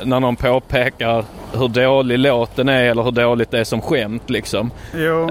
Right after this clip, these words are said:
Speaker 2: men p-, p-, han har lite samma inställning som så här specialisterna-fans som ska gå fram och ge, ge en komplimang,
Speaker 1: Mm.
Speaker 2: eh, och sen slänger de in en liten diss eller en liten förolämpning också för att de
Speaker 1: Ja.
Speaker 2: inte vill vara rövslickare utan vill vara,
Speaker 1: Ja.
Speaker 2: de vill vara lite coolare.
Speaker 1: Ja.
Speaker 2: På samma sätt känner jag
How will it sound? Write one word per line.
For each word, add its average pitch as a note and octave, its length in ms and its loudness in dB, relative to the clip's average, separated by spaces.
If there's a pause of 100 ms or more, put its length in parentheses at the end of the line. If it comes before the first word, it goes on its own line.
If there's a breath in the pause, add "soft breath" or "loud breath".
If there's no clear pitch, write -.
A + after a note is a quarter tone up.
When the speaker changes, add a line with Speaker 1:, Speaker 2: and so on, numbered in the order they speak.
(160)
Speaker 2:
men F#3 300 0
p-, G3 220 -8
p-, F3+ 80 -8
han F#3 240 -2
har F#3 180 0
lite G3+ 260 -2
samma F3+ 280 -2
inställning D#3 400 -2
som D3+ 160 -4
så - 100 -4
här C#3+ 80 0
specialisterna-fans C3+ 1160 -2
som C3+ 140 -4
ska - 140 -6
gå C3 100 -4
fram C3 300 -2
och C3 80 0
ge, C3+ 100 0 (140)
ge D3 100 -2
en C3 140 0
komplimang, D3 720 -2 (180)
Speaker 1:
Mm. C3 240 0
Speaker 2:
eh, C3+ 260 0
och C3+ 180 -2
sen C#3 160 -2
slänger C#3 280 -2
de C#3+ 120 0
in C3+ 120 0
en C3 80 0
liten C3 500 -4
diss D3+ 360 -4
eller C3+ 140 -2
en C3+ 60 -2
liten C3 160 -8
förolämpning D3+ 720 -2
också C3+ 220 -6
för B2+ 240 -2
att B2 80 -6
de C3 120 -2
Speaker 1:
Ja. G#2+ 60 -2
Speaker 2:
inte A2 120 -6
vill B2 120 -4
vara C3 300 -2
rövslickare B2 600 -4
utan B2 200 -4
vill B2 160 -4
vara, A#2+ 180 -4
Speaker 1:
Ja. A2 60 -2
Speaker 2:
de B2+ 120 -2
vill B2+ 100 -2
vara B2 140 -4
lite A#2+ 200 -8
coolare. D3+ 600 -4 (180)
Speaker 1:
Ja. A2+ 240 0
Speaker 2:
På D3 60 -4
samma C3+ 300 -2
sätt D3+ 220 -4
känner C3+ 320 -2
jag B2+ 160 0